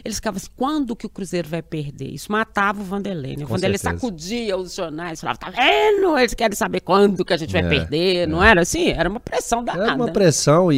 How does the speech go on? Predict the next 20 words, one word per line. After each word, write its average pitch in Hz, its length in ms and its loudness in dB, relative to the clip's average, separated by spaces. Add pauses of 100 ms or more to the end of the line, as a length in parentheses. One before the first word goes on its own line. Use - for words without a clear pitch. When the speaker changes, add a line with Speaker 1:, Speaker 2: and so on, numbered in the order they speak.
(100)
Speaker 2:
e, 120 460 -2
e, 117 80 -4
e 127 60 4
a 120 80 4
gente, 143 580 2
assim, 104 580 -2
a 98 120 -2
gente 120 280 -2
entendia 139 680 0
da, 107 180 -4
a, 85 200 -8 (120)
a, 76 300 -8
a, - 320 -18
o 117 100 -2
quão 160 380 2
grande 139 340 4
aquilo 131 240 -2
poderia 104 360 -2
ser, 90 260 -4
né? 90 400 -8